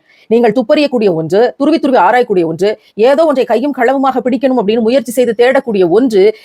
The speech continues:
நீங்க என்ன காரணம் கற்பிச்சாலும் அது ஷரியத்துல தடை. அப்ப ஷரியாவை மீறி நீங்க தடை செய்றீங்கன்னா நீங்க ஒரு முஸ்லீமா அப்படிங்கிற கேள்வியை உங்களுக்கு நீங்களே கேட்டுக்கொள்ளுங்கள். மற்றவர்களுடைய நிலைமைகள் மீது திரை விழுந்திருக்க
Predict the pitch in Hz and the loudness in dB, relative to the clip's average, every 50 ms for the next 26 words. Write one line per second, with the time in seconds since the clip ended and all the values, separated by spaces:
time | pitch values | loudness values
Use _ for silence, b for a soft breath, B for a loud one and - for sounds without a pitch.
0 | B B 254 247 240 196 180 226 254 311 339 349 339 311 294 320 320 320 311 - | B B 0 0 0 2 2 0 0 2 0 0 0 2 0 0 0 -2 -2 0
1 | 254 240 247 269 226 - 240 202 226 247 214 - - - 220 220 277 311 277 - | -2 -2 -2 -4 -4 -2 0 0 2 0 0 -2 -2 -2 0 0 0 -2 -2 -2
2 | 233 247 - 233 208 208 233 - _ _ _ _ _ _ _ b b b b b | -4 -2 -2 -2 -2 -2 -2 -6 _ _ _ _ _ _ _ b b b b b
3 | b 233 - - - - 233 247 285 311 302 302 269 277 254 294 311 311 269 262 | b -4 -2 -2 0 0 0 2 2 2 2 2 0 0 -2 -2 -2 -2 -2 -2
4 | 233 - 226 190 233 254 - 247 202 185 160 156 165 208 247 220 220 233 233 196 | -2 -2 -2 -2 -2 -2 -2 -2 -2 -2 -2 -2 0 0 0 0 0 0 0 0
5 | 196 220 202 185 - - 214 208 175 160 175 247 269 - _ _ _ _ _ _ | 0 0 -2 -4 -4 -2 -2 0 2 0 0 -2 -4 -10 _ _ _ _ _ _
6 | _ _ _ _ _ - 202 196 220 254 254 220 - 226 214 233 262 220 196 202 | _ _ _ _ _ -4 0 0 0 0 0 0 0 0 0 0 0 0 -2 -2
7 | 202 190 208 247 - 226 190 170 165 175 202 - 185 185 185 196 - 160 156 156 | -2 -2 -2 -4 -4 -4 -6 -4 -4 -4 -2 -2 -2 -2 -2 -2 -2 -2 -2 -2
8 | 156 156 160 151 b b b b b b b b b b _ - 254 254 330 320 | -2 -2 -2 -4 b b b b b b b b b b _ -4 -2 0 2 0
9 | 320 330 330 320 302 262 262 285 311 311 320 294 269 269 247 277 - - 277 294 | 2 0 0 0 0 0 0 0 0 0 -2 -2 -2 -2 -4 -4 -4 -2 0 0
10 | 302 240 233 226 226 208 208 - 175 165 156 | 0 2 0 0 0 0 0 2 0 0 0